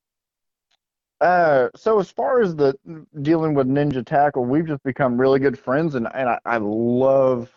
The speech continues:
the blanks. Um, he spent years, um, doing research and design and really coming up with, with what I consider one of the premier blanks, uh,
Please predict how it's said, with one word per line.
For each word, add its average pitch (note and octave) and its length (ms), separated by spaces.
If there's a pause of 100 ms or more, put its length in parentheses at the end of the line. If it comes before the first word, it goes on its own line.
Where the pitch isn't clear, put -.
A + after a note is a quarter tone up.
(240)
the C3+ 100
blanks. A#2 480 (320)
Um, A2 520 (800)
he E3+ 280
spent D3+ 520 (380)
years, D3+ 760 (300)
um, A#2+ 400
doing C3+ 240
research C3+ 500
and C3+ 100
design B2+ 580
and A2+ 360
really C#3 280
coming C3 300
up C3 180
with, A#2 180
with B2+ 180
what A2+ 220
I D#3 480
consider B2+ 580
one A#2+ 520
of B2+ 200
the A#2+ 360 (380)
premier C3 480
blanks, A#2+ 760 (640)
uh, F2+ 580